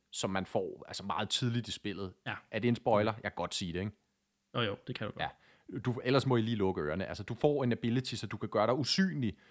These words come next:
Speaker 1: i en periode, ikke? Øh, og, og når du så gør det, så kan man sige, ja, så kan Emmy'en så ikke finde dig, medmindre den allerede har set dig.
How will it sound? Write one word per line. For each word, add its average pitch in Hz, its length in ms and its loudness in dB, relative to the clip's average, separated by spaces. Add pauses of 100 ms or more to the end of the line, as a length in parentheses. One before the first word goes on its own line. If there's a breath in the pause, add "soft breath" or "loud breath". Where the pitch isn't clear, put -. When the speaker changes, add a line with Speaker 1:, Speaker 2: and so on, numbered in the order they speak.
(120)
Speaker 1:
i 139 80 0
en 110 100 4
periode, 95 580 0 (340 soft breath)
ikke? 113 140 -4 (340 soft breath)
Øh, 90 400 -2
og, 113 120 -8 (100)
og 120 180 -4
når 127 160 2
du 117 80 -4
så 151 120 0
gør 147 240 8
det, 143 280 4 (280)
så 147 200 -2 (460)
kan 139 100 -2
man 117 100 0
sige, 127 240 0
ja, 110 140 2
så 120 140 -2
kan - 160 -2
Emmy'en 135 320 4
så 104 120 0
ikke 104 220 -4
finde 170 360 2
dig, 180 220 4
medmindre 117 360 2 (220)
den 101 160 -6
allerede 139 340 4
har 127 100 0
set 143 380 -2
dig. 143 80 0